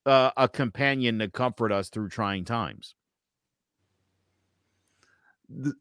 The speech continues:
Speaker 2: the other thing I was reading about the third man syndrome, it said we have to kinda treat it like it's, it's within us, like adrenaline is. I, I was watching some of those, like, videos of people talking about how cars, like, flipped on, like, their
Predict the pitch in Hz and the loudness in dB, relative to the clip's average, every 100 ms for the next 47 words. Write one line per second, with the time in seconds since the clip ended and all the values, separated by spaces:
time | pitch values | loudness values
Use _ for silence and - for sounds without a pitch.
0 | - 139 143 143 147 139 127 120 98 - | 6 10 10 10 8 8 6 6 2 -12
1 | 127 127 120 113 107 110 107 101 120 113 | -2 2 2 2 4 4 4 2 6 6
2 | 104 107 107 98 110 107 107 98 143 123 | 4 -2 -4 -4 -2 -2 -2 4 4 6
3 | 139 151 151 151 - 139 123 107 - - | 4 6 2 -2 -2 2 2 0 -4 -20
4 | _ _ _ - 147 139 131 120 - 147 | _ _ _ 0 2 4 4 2 2 2
5 | 139 - 123 117 113 - - 127 - _ | 4 2 2 2 2 -4 -12 -12 -14 _
6 | - 135 - 139 135 135 135 143 - 123 | -10 -10 2 4 6 4 2 0 0 0
7 | 107 101 104 117 113 101 92 90 87 95 | 0 -2 0 2 0 -6 -8 -8 -4 -4
8 | 90 - _ - - - 127 139 190 175 | -6 -16 _ -20 -14 4 8 10 8 8
9 | 175 165 165 135 - 143 135 120 120 104 | 8 8 2 -4 -4 0 2 4 2 2
10 | 95 123 123 120 113 - 131 113 120 117 | 2 4 4 4 0 -2 -6 -4 0 0
11 | 113 117 107 107 104 104 - 104 104 107 | 0 -6 -2 -2 -2 -4 -2 2 4 2
12 | 101 104 - - 127 117 120 113 110 107 | 0 -6 -6 -2 -2 0 -2 -2 -4 -6
13 | 104 - 110 104 98 | -8 -6 -4 -2 -4